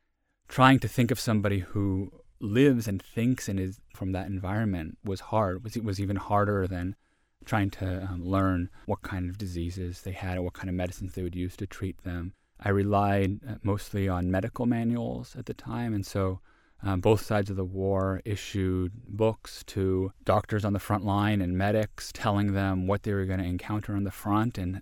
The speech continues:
and how they were going to, to cure the problems that they, that they encountered. And so that provided me with, um, material to, to work with and to imagine.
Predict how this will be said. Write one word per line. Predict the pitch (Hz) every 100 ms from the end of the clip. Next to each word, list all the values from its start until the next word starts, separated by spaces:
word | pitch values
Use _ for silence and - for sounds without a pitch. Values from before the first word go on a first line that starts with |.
| -
and | 95 90 92
how | - 107
they | 101 98
were | 95 90
going | 92 101 92 92
to, | - 90 87 104 -
to | -
cure | - - 98
the | 101
problems | - 90 87 87 -
that | 92
they, | 90 90 - -
that | 90
they | 92
encountered. | 87 - 90 90 98 - -
And | 110
so | 107 98 - _ _ _ _
that | 113
provided | 113 104 104 104
me | 95 92
with, | 92 90 87 87 - -
um, | 98 90 90 90 90
material | 95 - 104 98 90 -
to, | 98 - -
to | -
work | 98 95 95
with | 95 90 87
and | -
to | 95
imagine. | 90 92 95 95 90